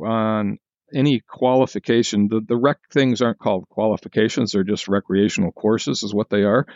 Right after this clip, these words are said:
But any qualification in New Zealand now has to be, uh, accredited through the government. And as part of that, you have to jump all the education and academic loops to show it's, uh,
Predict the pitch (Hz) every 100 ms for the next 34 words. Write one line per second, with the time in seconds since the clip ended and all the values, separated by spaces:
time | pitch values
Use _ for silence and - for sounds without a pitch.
0 | - - - - _ 107 104 120 135 139
1 | 127 123 - 120 117 - 113 107 101 95
2 | 110 117 113 104 98 - _ 87 92 104
3 | 110 117 98 135 139 120 - 107 101 110
4 | 104 101 - _ _ _ - 104 98 -
5 | - 117 117 98 - 120 98 90 110 139
6 | 180 - 127 113 110 - 123 - - 131
7 | 113 107 113 101 - _ - 120 110 110
8 | 107 - 98 101 - 101 98 95 117 101
9 | 98 107 101 101 95 92 98 98 98 101
10 | 92 - 104 131 - - _ - _ -
11 | 90 - 95 87 - - 92 90 90